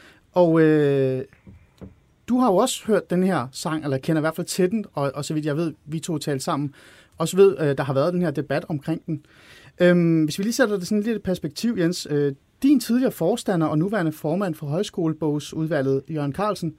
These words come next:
på netop Testrup Højskole, altså forstanderen, øhm, har været en af dem, som har været varm fortaler for sangen. Øh, han har udtalt, "Isam B's sang kom med, fordi vi er meget glade for den, fordi vi synes, den er en god sang."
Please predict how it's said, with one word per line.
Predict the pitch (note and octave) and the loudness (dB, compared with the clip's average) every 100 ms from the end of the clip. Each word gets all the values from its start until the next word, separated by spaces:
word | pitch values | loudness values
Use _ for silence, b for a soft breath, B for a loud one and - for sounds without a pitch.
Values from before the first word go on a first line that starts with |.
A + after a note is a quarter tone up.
| b b b b b - | b b b b b -2
på | F3 | 2
netop | F#3+ G#3+ | 4 2
Testrup | - F3 D#3+ | 0 -4 -4
Højskole, | D3 D3 - C#3+ D3+ | -4 -4 -2 -4 -4
altså | - C#3 C3 | -6 -4 -4
forstanderen, | D3 D3+ D#3 C#3 C#3 b b b - | -4 -4 -2 -4 -6 b b b 0
øhm, | E3+ E3 E3 | 4 4 4
har | F3 | 2
været | E3+ E3+ F3+ G#3+ | 2 4 4 4
en | |
af | A#3 | 2
dem, | F3+ G3+ | 0 -2
som | A3+ F#3+ | -2 -4
har | E3+ | -2
været | D3+ D3 C#3 C#3 C#3+ | 0 0 2 0 0
varm | F#3 A#3+ G3 | 0 0 -2
fortaler | - A3 C4 G#3+ C#3 | -2 -4 -2 -2 -2
for | C#3 | -4
sangen. | - D#3 D#3+ D3+ - _ D#3 | -6 -6 -4 -4 -6 _ -2
Øh, | D3 C#3+ | 0 0
han | F#3+ | 0
har | G#3 | -2
udtalt, | A#3 - G#3 C#3 - | -2 -2 -4 -4 -6
"Isam | E3+ F3+ D3 A#3 | -4 -2 -2 -2
B's | G#3+ | -4
sang | - F#3+ G#3 - _ b b b - | -4 -6 -6 -10 _ b b b -4
kom | F3 | 0
med, | D#3+ G3+ | 4 2
fordi | F#3 F3+ | 2 -2
vi | E3+ | 0
er | |
meget | D#3 C#3+ D#3+ | 2 0 -2
glade | D#3 F3 | 0 0
for | A#3+ F3+ | 0 -2
den, | F3 | -4
fordi | F3+ F3 F#3 | -6 -6 -6
vi | E3 | -6
synes, | G3 F#3+ | -6 -6
den | - D#3 | -4 -4
er | C3+ | -2
en | B2+ | -4
god | B2 B3+ | -4 -4
sang." | A#3+ G#3 - | -4 -6 -8